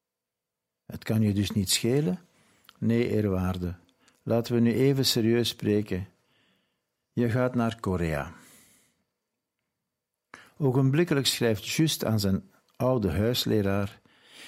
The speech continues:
"Ik geloof dat onze lieve Heer het beste voor mij heeft uitgezocht. Leve Korea, land van martelaren. Het bloed van christenen heeft de laatste honderd jaar inderdaad overvloedig gestroomd over de Koreaanse aarde."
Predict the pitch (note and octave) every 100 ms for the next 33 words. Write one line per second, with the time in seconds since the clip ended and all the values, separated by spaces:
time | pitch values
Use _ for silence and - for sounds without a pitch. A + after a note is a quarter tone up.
0 | - B2+ - D3 E3 D3+ C#3 A#2+ B2+ A2
1 | A2+ A2+ G#2+ A2 C3 B2+ G2+ G2 A2 A#2+
2 | - G#2 G2+ F#2+ F2+ F2 - D2+ F2 E2+
3 | D#2+ D#2 - - - - - G#2 C#3 C3
4 | B2+ A#2 A2+ G#2+ G2+ E2 F#2 - - _
5 | _ G#2 A#2+ C3 - A#2 A2 G#2+ G2+ F2+
6 | E2 E2+ C#2 F2 - _ _ _ _ _
7 | _ _ G2 G2+ D3 D3+ C3+ A2 C#3 D3+
8 | - C#3+ D3 - A#2 - - A2 C3 C#3+
9 | - G#2+ C3 C#3+ A2+ - B2 A#2+ B2 -
10 | - - - A2+ A2 G#2+ C3 - A2+ G#2+
11 | F#2 A2+ D#3 E3 - C3 - A#2+ A#2+ A#2+
12 | - - - - - A2+ G#2+ G#2 - -
13 | C3+ B2+ A2+ A2+ A#2 - G2+ F#2 F#2 F2